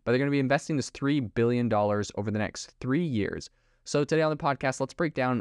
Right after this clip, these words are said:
why exactly these three companies are making such massive investments and what they're planning on doing. So s-, for Salesforce,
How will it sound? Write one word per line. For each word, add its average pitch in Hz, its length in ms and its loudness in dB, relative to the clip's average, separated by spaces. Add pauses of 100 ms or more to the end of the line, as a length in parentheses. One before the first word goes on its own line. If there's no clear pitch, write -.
why 110 440 2
exactly 104 560 -2
these 101 180 -2
three 104 160 -4
companies 110 540 -2
are 101 220 2
making 101 440 0
such 101 360 0
massive 98 500 -2
investments 127 640 -2
and 107 160 -2
what 117 160 0
they're 117 120 -2
planning 104 320 -2
on 98 140 -2
doing. 62 260 -8
So 135 120 2
s-, - 140 -4
for 143 140 -2
Salesforce, 127 720 0